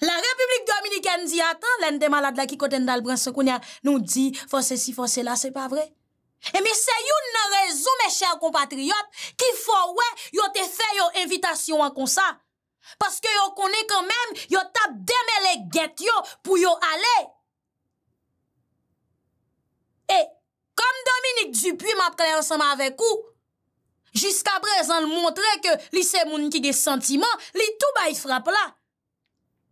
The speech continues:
Mais kounya la, qui ça nous pral faire? Les yon haïtien malade pour gen l'hôpital dans le pays d'Haïti qui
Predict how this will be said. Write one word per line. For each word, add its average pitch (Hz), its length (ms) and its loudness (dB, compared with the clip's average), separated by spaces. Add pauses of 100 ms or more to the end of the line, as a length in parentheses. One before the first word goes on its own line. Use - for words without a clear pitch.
(240)
Mais 330 160 0
kounya 311 340 0
la, 359 300 0 (200)
qui 554 140 0
ça 440 280 0
nous 370 100 0
pral 294 320 -2
faire? 330 300 -4 (200)
Les 403 280 2
yon 392 140 -4 (160)
haïtien 349 420 -2
malade 311 460 0 (140)
pour 403 160 4
gen 359 160 2
l'hôpital 403 640 0
dans 381 60 4
le 359 60 -2
pays 330 220 0
d'Haïti 285 460 -2
qui - 300 0